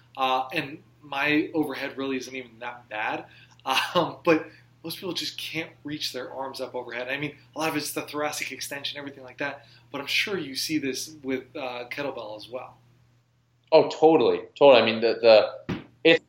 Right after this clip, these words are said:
Speaker 2: probably the number one compensation patterns that I see in kettlebell lifting is difficulty, well, difficulty in the overhead and difficulty getting into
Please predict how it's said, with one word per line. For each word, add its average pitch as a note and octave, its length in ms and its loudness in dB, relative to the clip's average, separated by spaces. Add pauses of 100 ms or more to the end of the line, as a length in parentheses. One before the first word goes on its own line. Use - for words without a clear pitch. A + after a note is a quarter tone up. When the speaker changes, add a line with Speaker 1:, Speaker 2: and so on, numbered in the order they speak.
(140)
Speaker 2:
probably F3+ 520 10
the C#3+ 100 0
number C#3 360 4
one C3 260 4
compensation A#2 960 2
patterns A2 380 6
that G#2 100 4
I G2+ 100 6
see A#2 240 -2
in A#2 100 -4
kettlebell A#2+ 400 6
lifting A#2+ 300 4
is G2 100 -4
difficulty, A2 920 4 (420)
well, - 600 6
difficulty F3+ 420 6
in C#3+ 80 4
the C3+ 100 8
overhead D3+ 300 10
and B2+ 100 2
difficulty A#2+ 460 0
getting A2 280 6
into G#2+ 440 -2